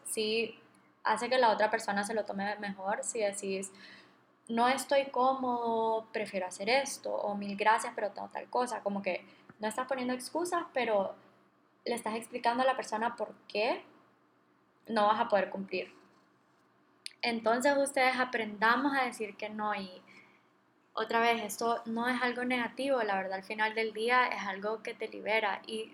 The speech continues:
celebren cada vez que dicen que no hasta las cosas más pequeñas. Súper chistoso,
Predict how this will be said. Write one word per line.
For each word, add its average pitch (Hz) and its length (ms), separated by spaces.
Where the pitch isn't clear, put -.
celebren 226 640
cada 220 300
vez 240 180
que - 80
dicen 220 320
que 220 120
no 208 140
hasta 226 240
las 202 180
cosas 202 300
más 214 180
pequeñas. - 640
Súper 233 340
chistoso, 220 600